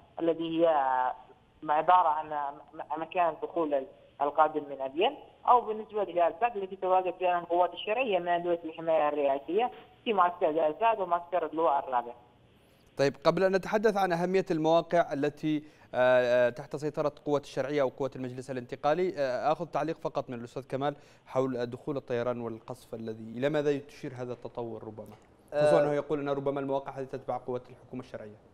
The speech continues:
Speaker 3: أم، ل-، ليست، أنا لدي معلومات أنه، آه، ليس بالضرورة أن يكون ال-، ال-، أنه، أن القصف حدث في منطقة العلم أن يكون المستهدف هو قوات الشرعية، ربما يكون المستهدف أيضًا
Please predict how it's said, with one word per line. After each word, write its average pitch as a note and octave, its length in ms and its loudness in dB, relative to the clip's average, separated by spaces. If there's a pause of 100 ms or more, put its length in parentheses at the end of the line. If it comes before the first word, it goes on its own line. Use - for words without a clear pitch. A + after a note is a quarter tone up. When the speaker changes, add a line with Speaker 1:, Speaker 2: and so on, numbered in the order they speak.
(200)
Speaker 3:
أم، C#3 300 -8
ل-، F3 160 4
ليست، F3+ 320 0
أنا B2+ 520 2
لدي F3 140 2
معلومات D3 360 2
أنه، C#3+ 420 -4
آه، A#2 320 0
ليس C3 240 -4
بالضرورة C3 320 -2
أن A#2 60 -4
يكون A#2 380 -6
ال-، G2+ 320 -6
ال-، E2 400 -10
أنه، B2+ 220 -4
أن B2 200 -4
القصف A#2+ 380 0
حدث C3 280 0
في A#2 80 -8
منطقة B2 340 -6
العلم C3 280 0
أن B2 60 -2
يكون B2+ 200 -6
المستهدف B2 560 -6
هو A2 100 -2
قوات A2 280 -4
الشرعية، A2 360 -4
ربما B2+ 300 -4
يكون A#2+ 220 -8
المستهدف A2+ 460 -6
أيضًا A#2 260 -4